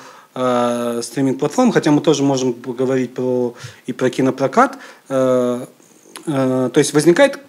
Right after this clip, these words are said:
ну, я не знаю, э, подтвержденно, не подтвержденно, что есть какой-то недостаток, э, грубо, какого-то контента. Есть, как я понимаю, есть прецеденты, кроме вот фильмов,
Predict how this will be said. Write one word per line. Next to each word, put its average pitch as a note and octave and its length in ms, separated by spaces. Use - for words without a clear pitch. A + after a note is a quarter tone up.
ну, E3 240
я D3 120
не C#3+ 100
знаю, B2 260
э, A#2+ 180
подтвержденно, F#3 540
не C#3+ 120
подтвержденно, F#3 640
что - 140
есть A3+ 160
какой-то D3 180
недостаток, D#3+ 760
э, C#3 100
грубо, C#3+ 260
какого-то D3 400
контента. B3+ 640
Есть, A#3+ 300
как - 200
я F3 60
понимаю, F3+ 380
есть E3 160
прецеденты, D#3 680
кроме C3+ 340
вот B2 260
фильмов, C4 380